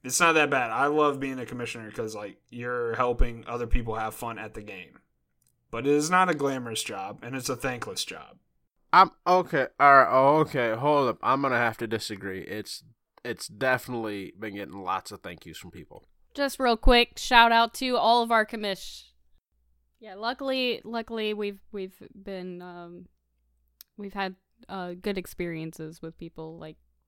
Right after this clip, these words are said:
Speaker 3: trying to follow the rules as best as they could. There just could be, like, a little bit of confusion or something,
Speaker 1: Yeah,
Speaker 3: so.
Speaker 1: it's not, it's not people's fault. It, it, th-, there's,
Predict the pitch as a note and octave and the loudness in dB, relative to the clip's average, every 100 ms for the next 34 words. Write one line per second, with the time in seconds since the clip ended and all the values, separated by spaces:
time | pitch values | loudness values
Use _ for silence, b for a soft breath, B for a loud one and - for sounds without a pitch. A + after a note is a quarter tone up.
0 | _ _ _ _ _ _ _ _ _ _ | _ _ _ _ _ _ _ _ _ _
1 | - F#3+ F3+ E3+ - D#3+ D3+ D#3 D#3+ D#3 | -6 -4 -4 -8 -6 -6 -6 -8 -10 -10
2 | C3+ E3 E3 D#3 E3 E3 E3+ D#3+ - D#3+ | -10 -12 -12 -10 -10 -12 -12 -12 -10 -12
3 | E3 F#3 F#3+ G3 - G#3 G3 F3+ E3+ - | -10 -10 -10 -12 -12 -8 -6 -6 -8 -12
4 | b b b b b - A3 G3+ G3 F#3 | b b b b b -4 0 2 2 0
5 | F3 F3 F3 E3+ E3 D#3+ - D#3+ - D#3+ | -6 -8 -8 -6 -8 -10 -10 -10 0 4
6 | A3+ - E3 E3 - F#3+ - G#3+ F3 - | 4 0 -10 -12 -10 -4 2 2 2 -4
7 | G#3 C4 A3 F#3 G3 C#3 - G#2 A2 D#3+ | -4 0 2 2 0 0 -2 -8 -8 -2
8 | D#3+ D#3 D#3+ D#3 E3 - - D#3 D3 B2+ | -2 -2 -8 -12 -14 -16 -2 0 0 -2
9 | - | -10